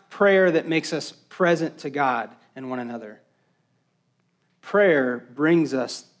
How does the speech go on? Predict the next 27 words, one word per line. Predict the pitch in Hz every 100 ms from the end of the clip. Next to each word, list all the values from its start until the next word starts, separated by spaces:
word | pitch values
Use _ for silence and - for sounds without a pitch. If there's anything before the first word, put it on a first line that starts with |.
| _
to | - 135
the | 131
one | 131 123
who | 127
does | 117 131 131 127
all | - 131
those | 127 123 -
things | 131 117 -
for | - 127 117
us. | - - - _ _ _ _ _ _ _ _ _ _ _ _ _ _ _ _ _ _ _ _ _ _
So | - 143 135 - - _
now | 139 - 160
we'll | 156 151
look | 139 135
at | 151
verse | 135 123
twenty-seven, | - 131 - 139 120 120 139 _ _ _ _ _ _ _ _ _ _ _ -
because | 117 139
there's | 143 -
probably | - 170 175 190 170
a |
couple | 147 170 175
of | 175
questions | - 175 - 147 131
that | 127
we're | 113
asking | 113 117 - 120 131